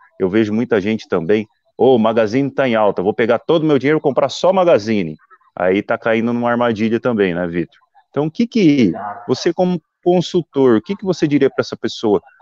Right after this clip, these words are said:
Speaker 1: Quantos por cento você deixa ali no seu fundo de emergência? Quantos por cento você deixa numa renda fixa?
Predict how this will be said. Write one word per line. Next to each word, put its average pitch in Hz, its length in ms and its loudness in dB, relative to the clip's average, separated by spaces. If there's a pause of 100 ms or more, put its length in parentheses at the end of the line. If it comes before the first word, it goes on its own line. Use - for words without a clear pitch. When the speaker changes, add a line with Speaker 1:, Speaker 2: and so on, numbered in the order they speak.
(160)
Speaker 1:
Quantos 214 220 -2
por 156 160 2
cento 156 300 -2
você 123 240 0
deixa 117 300 0
ali 117 160 0
no 107 100 0
seu 101 300 -2
fundo 113 280 -4
de 101 80 0
emergência? 104 760 -2
Quantos 170 320 -4
por - 160 -2
cento 135 300 -4
você 107 220 -4
deixa 107 400 -2 (300)
numa 110 220 2
renda 104 340 0
fixa? 120 880 0